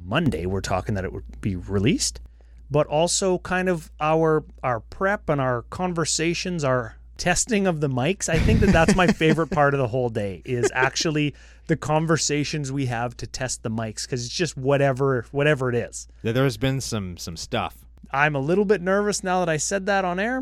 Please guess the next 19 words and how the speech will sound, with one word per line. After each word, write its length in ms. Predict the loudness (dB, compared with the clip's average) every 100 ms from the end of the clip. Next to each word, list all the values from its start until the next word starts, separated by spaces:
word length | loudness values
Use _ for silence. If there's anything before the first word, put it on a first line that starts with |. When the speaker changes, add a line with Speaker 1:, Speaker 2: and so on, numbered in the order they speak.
| -4
Speaker 2:
Nah, 180 | -2 -4
it's 100 | -4
gonna 120 | -6
be 80 | -4
great. 240 | -6 -8 -12 -20
Speaker 1:
Uh, 360 | -12 -6 -4 -4 -6 -10
Speaker 2:
It's 100 | -6
gonna 140 | -4
be 80 | -2
Speaker 1:
take 100 | -2
Speaker 2:
great. 120 | -2
Speaker 1:
your 80 | -2
word 260 | 2 2 2
for 280 | 2 2 2
it. 80 | 2 2
<laughs> 160 | 2 0
Speaker 2:
Can't 240 | 0 0
fail. 260 | -2 -4 -4 -14 -20 -20 -20 -6
Speaker 1:
So 280 | 4 4